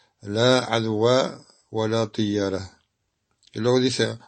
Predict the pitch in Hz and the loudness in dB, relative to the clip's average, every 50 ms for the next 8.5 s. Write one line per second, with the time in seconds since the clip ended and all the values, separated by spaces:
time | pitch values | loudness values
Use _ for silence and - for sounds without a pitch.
0 | _ 113 110 107 113 113 113 107 - 107 - 104 101 104 107 110 104 - - 95 | _ -6 -4 -2 0 0 -2 -2 -2 -4 -4 -4 -4 -2 0 -2 -2 -2 -4 -6
1 | 95 98 98 101 107 - - 98 98 98 104 104 104 98 - 101 95 98 98 95 | -6 -8 -10 -12 -14 -12 -10 -8 -6 -4 -4 -4 -4 -4 -6 -8 -8 -8 -8 -8
2 | - - 113 110 110 107 - - 107 101 104 101 - _ - _ _ _ _ _ | -4 -4 -2 -2 -2 -6 -6 -6 -4 -4 -4 -6 -10 _ -20 _ _ _ _ _
3 | - - - - - _ _ _ _ _ _ _ _ _ _ _ - - 110 110 | -20 -20 -20 -20 -20 _ _ _ _ _ _ _ _ _ _ _ -8 -6 -2 -2
4 | 113 110 - - 104 113 120 - _ _ _ _ _ _ _ _ _ _ _ _ | -2 -2 -2 -4 -6 -6 -8 -14 _ _ _ _ _ _ _ _ _ _ _ _
5 | - 127 120 127 131 139 143 143 147 143 143 139 143 - - - - - - - | -8 -2 2 4 6 8 8 8 6 4 2 0 -4 -8 -12 -14 -18 -20 -20 -20
6 | - - - _ _ _ - _ _ _ _ _ 127 131 127 - - - - - | -20 -20 -20 _ _ _ -20 _ _ _ _ _ -16 -16 -16 -18 -20 -20 -20 -20
7 | - - - - - _ _ _ _ _ _ _ _ _ _ _ _ _ _ - | -20 -20 -20 -20 -20 _ _ _ _ _ _ _ _ _ _ _ _ _ _ -8
8 | 131 117 113 113 110 110 113 117 117 | -4 -2 0 0 2 0 0 -2 -6